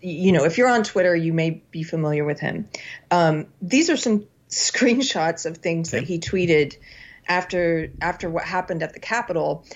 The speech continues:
Speaker 1: And the reason I'm bringing this up in response to that comment is because this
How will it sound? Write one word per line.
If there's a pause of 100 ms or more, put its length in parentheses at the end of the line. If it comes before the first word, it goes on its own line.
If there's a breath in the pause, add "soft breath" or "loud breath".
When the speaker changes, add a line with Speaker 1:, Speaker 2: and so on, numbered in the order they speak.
(140 loud breath)
Speaker 1:
And (160)
the
reason
I'm
bringing
this
up
in
response
to
that
comment
is
because (920 soft breath)
this